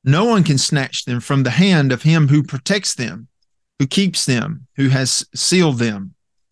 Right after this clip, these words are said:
Okay, this is eternal security, the doctrine of eternal security. Perseverance of the saints, it's called by some. Preservation of the saints, it's called by some.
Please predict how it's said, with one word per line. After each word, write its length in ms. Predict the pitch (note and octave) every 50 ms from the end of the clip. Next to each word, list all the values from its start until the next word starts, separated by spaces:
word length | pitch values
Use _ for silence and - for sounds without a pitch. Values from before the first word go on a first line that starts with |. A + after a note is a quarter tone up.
| _ _ _ _ _ _ _ _
Okay, 180 | - C3 C3 C3
this 240 | B2+ D3+ D#3 - E3
is 200 | C#3 B2+ - -
eternal 440 | F3+ F#3 D#3+ - F#3+ G3 G3 F#3 E3+
security, 720 | - - - D#3+ - - G3+ G3 F#3 C#3+ A2 F#2+ G2 - - -
the 80 | -
doctrine 480 | C#3 A#2 C#3 D3 F3+ F3 - - E3 D3
of 100 | C3+ C3
eternal 440 | C3+ C3+ D3+ D#3 - E3+ D#3+ D#3+ D3+
security. 600 | - - D3 - - E3 D#3+ C#3 A2 G2+ G#2+ - _ _ _ _ _ _ _ _ _ _ _
Perseverance 640 | - C#3+ C3 - C3+ A#2+ D#3 E3+ E3+ D#3+ D#3+ - -
of 140 | D3 C3+ C3
the 60 | C3+
saints, 640 | - - F#3 F3+ F#3+ G3+ G3+ - - - - - C3+ - _ -
it's 180 | A#2+ - -
called 280 | - - C#3 C#3 C#3 C3
by 120 | B2+ A#2+
some. 400 | B2 - - D3+ D3 D3 D3 C#3+
Preservation 760 | C3 - D3+ D3+ D3 D#3+ F3 E3+ A3 A#3 A3 - - B2+ A#2
of 140 | A2+ A2 G#2
the 80 | G#2+ G#2+
saints, 460 | - - A2+ G#2+ A2 - D#3 - -
it's 180 | - - -
called 380 | - - - A2 G#2 G#2 G2+ - _ _ _ _ _ _ _ _ _
by 200 | - A2 G#2+ A2+
some. 400 | - - B2 A2 G2 - G#2